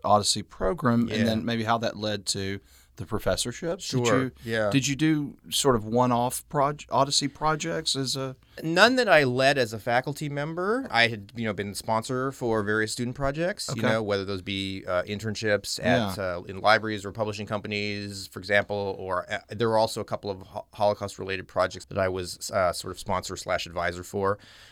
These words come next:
Speaker 2: But I hadn't led anything myself. Uh, so this was kind of a big,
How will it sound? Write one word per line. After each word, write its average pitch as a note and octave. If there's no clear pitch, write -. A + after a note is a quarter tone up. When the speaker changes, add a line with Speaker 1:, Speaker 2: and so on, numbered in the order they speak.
Speaker 2:
But A#2
I A#2
hadn't C#3
led A2+
anything G2
myself. F2
Uh, E2+
so F#2+
this G2
was G2+
kind F2+
of F2
a F#2
big, F2+